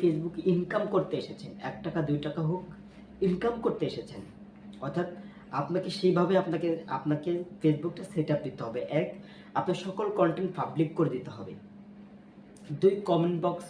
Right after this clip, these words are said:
সবসময় পাবলিক রাখতে হবে। আপনার প্রোফাইল লক করা যাবে না,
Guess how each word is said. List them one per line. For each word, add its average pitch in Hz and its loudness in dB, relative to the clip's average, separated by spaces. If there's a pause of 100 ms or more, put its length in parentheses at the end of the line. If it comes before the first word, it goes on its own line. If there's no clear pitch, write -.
(220)
সবসময় 185 -2
পাবলিক 147 -2
রাখতে - -6
হবে। 104 -8 (420)
আপনার 160 0
প্রোফাইল 180 2
লক 131 2
করা 143 2
যাবে 107 -4
না, 87 -10